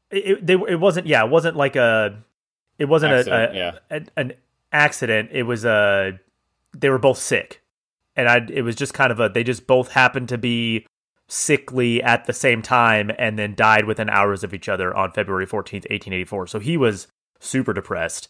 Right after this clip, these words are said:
Speaker 1: retires from politics, and moves out to his ranch in the Dakotas. When he gets there, he kind of starts cosplaying as a cowboy. He would, like, always carry a, you know, dress in the, the le-, buckskin and, like, carry a knife and gun. And, like,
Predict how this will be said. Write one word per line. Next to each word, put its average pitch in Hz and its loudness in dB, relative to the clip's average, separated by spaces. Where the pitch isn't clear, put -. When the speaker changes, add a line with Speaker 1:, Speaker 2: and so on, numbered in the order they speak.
Speaker 1:
retires 135 4
from 135 -10
politics, 120 2
and 107 0
moves 117 0
out 104 4
to 117 -8
his 98 -6
ranch 98 -2
in 98 -8
the 95 -10
Dakotas. 90 -12
When 160 0
he 165 0
gets 143 0
there, 180 2
he - -10
kind 151 2
of 160 -2
starts 143 -2
cosplaying 160 -2
as 156 -2
a 156 -6
cowboy. 170 0
He 151 -4
would, 139 0
like, 123 4
always 135 2
carry 131 2
a, 117 2
you 143 -8
know, 117 2
dress 131 0
in 127 -12
the, 120 0
the 117 -4
le-, 113 -6
buckskin 131 0
and, 120 -4
like, 117 0
carry 120 0
a 113 0
knife 113 2
and 107 -10
gun. 113 0
And, 107 -8
like, 104 -2